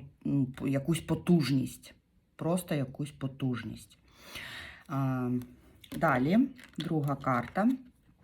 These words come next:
Дивіться, яких енергії. Це спокій. Тобто тут пані, в принципі, теж вона спокійна. Вона виставила руку вперед, але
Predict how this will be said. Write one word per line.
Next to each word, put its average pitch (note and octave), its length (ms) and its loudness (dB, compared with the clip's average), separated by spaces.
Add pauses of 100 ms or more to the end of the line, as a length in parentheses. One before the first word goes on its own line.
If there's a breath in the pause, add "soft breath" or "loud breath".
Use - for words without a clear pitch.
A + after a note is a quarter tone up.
(300)
Дивіться, C#3+ 680 -2 (220)
яких D#3 500 -4
енергії. G#3 720 2 (1120 loud breath)
Це D#4+ 240 0
спокій. B2+ 720 -2 (140)
Тобто F#3 340 -2
тут F4+ 340 -2
пані, C#3 400 6
в B2+ 60 -6
принципі, C#3 760 -2 (600)
теж C#4+ 280 0
вона G#3 240 6
спокійна. D#3+ 840 0
Вона C4+ 300 0
виставила G3+ 600 2
руку E4 300 -2
вперед, A#3+ 600 2
але F#3+ 640 4